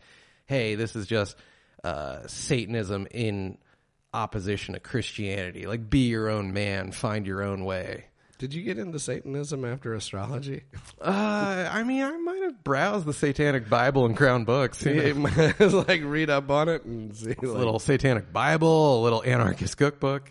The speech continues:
Speaker 2: Right.
Speaker 1: All the great hits of being a
Speaker 2: Anarchist
Speaker 1: nineteen ninety-four
Speaker 2: cookbook.
Speaker 1: edgelord. <laughs>
Speaker 2: Yeah. Anarchist,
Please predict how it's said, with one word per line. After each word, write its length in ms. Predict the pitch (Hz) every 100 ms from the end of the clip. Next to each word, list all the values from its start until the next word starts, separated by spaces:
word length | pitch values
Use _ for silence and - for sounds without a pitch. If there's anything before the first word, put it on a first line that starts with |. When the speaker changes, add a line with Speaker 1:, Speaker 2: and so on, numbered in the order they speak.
| -
Speaker 2:
Right. 460 | 98 98 92 85 78 _ -
Speaker 1:
All 160 | 139
the 60 | 120
great 300 | 104 104 101
hits 320 | 113 95 -
of 280 | 104 95 90
being 280 | - 101 95
a 240 | 90 101 - _
Speaker 2:
Anarchist 300 | 113 110 165
Speaker 1:
nineteen 120 | 196 101
ninety-four 440 | 92 92 104 104
Speaker 2:
cookbook. 480 | 92 101 98 98 101
Speaker 1:
edgelord. 100 | 95 -
<laughs> 60 |
Speaker 2:
Yeah. 440 | 107 117 104 87 82 80 - -
Anarchist, 500 | 170 202 226 214 147